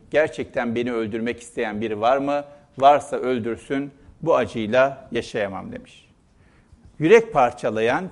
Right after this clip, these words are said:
insanı çok çok üzen bir paylaşım. Ne gelmiş olabilir bu kızımızın başına?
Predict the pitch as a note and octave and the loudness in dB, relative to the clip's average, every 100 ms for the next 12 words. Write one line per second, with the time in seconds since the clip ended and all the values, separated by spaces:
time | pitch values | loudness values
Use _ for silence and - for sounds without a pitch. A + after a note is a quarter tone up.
0 | - - E3 - C#3 C3+ - A#3 - C#3+ | -12 -8 -8 -2 -2 -2 -6 -10 -6 -6
1 | - C3 B2+ D#3+ D#3 B2+ - A#2 G2+ G2+ | -6 -4 -2 -2 -4 -6 -2 -2 0 -4
2 | - - _ _ - - - _ G3 C4+ | -10 -20 _ _ -20 -20 -20 _ -6 0
3 | G#3+ D3 C3 - B2 A#2 A2 A2 G#2+ G2+ | 2 2 0 -4 -2 -2 -2 -4 -4 -6
4 | - B2 G#2+ G#2 G2+ G2+ G2 - - | -8 -8 -6 -10 -10 -8 -8 -10 -16